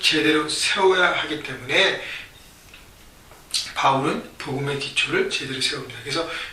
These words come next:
요한의 회개로부터 예수 그리스도, 성령 세례까지 갑니다. 근데 여러분, 중요한 것은 뭐냐면요,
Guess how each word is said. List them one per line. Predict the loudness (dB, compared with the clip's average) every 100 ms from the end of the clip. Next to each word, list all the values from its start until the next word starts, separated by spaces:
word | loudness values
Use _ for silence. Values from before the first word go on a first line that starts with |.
| 2
요한의 | 6 6 6 2
회개로부터 | 2 2 2 -2 -2 0 0 -4 -2
예수 | 2 2 2
그리스도, | -4 -6 -2 -2
성령 | -2 -2 0 0
세례까지 | 0 -4 -4 -4 -6
갑니다. | -8 -10 -12 -12 -8 -6 -6
근데 | 4 6
여러분, | 8 6
중요한 | 4 4 4 4
것은 | 4 0 0
뭐냐면요, | -4 -4 -8 -8 -2 -2